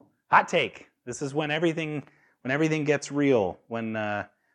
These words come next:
when stuff starts hitting the fan, right? Um, I, and we, we face a difficult question because people answer this question with different measures of intensity, uh, with different flavors.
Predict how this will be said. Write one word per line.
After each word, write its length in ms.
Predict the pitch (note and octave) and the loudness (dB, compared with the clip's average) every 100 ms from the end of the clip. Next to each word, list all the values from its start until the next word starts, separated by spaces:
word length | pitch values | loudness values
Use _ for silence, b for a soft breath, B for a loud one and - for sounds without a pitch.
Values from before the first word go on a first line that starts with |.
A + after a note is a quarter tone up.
| - | -12
when 100 | A2 | -8
stuff 500 | - - - D#3 - | -6 -6 0 0 0
starts 340 | - D3+ C#3+ | -2 -2 -2
hitting 260 | - D#3 C3 | -4 -6 -4
the 60 | B2 | -6
fan, 520 | D3 C3 A2+ E2+ - _ | -6 -6 -6 -8 -12 _
right? 340 | G#2 A2+ D3 - _ _ _ _ _ _ - B B B | -4 -2 -2 -6 _ _ _ _ _ _ -20 B B B
Um, 640 | A#2+ B2 A#2+ A2+ G#2 G2+ G2 _ _ _ _ _ _ _ _ _ _ - | -2 0 2 0 -2 -6 -10 _ _ _ _ _ _ _ _ _ _ -10
I, 120 | A#2 A#2+ | -8 -6
and 180 | B2 C3 | -2 2
we, 140 | C3 | 2
we 200 | C3 C3+ | 4 2
face 300 | C3+ F3 D#3+ | 4 0 0
a 60 | D3 | 4
difficult 400 | E3+ G3 G#3 E3+ | 4 6 4 4
question 440 | D#3+ C#3 - A2+ | 4 2 0 -2
because 360 | A2 - C3+ B2+ | 0 2 2 2
people 340 | - G#3+ G3 | 0 6 6
answer 300 | E3+ F3 - | 6 0 0
this 180 | D#3+ - | 0 0
question 480 | - E3 - E3+ D3 | 4 4 2 -2 2
with 160 | B2 | 2
different 300 | D#3 D3+ D#3+ | 2 2 0
measures 400 | C3+ C#3+ D#3+ C#3+ | -2 -2 -2 -2
of 100 | C3+ | -2
intensity, 800 | A#2 G2+ D3+ D#3+ - G3 A#3 B3+ - B B B | -4 -4 -4 -4 0 4 4 2 -2 B B B
uh, 280 | A#2+ A#2+ A#2 | 0 2 2
with 180 | B2 B2 | 0 0
different 380 | E3 D#3 C#3 - | 0 0 -2 -6
flavors. 1200 | - - C3+ D#3 F#3+ A3 B3+ C#4+ - - - | -14 -2 2 2 6 6 4 0 -2 -8 -10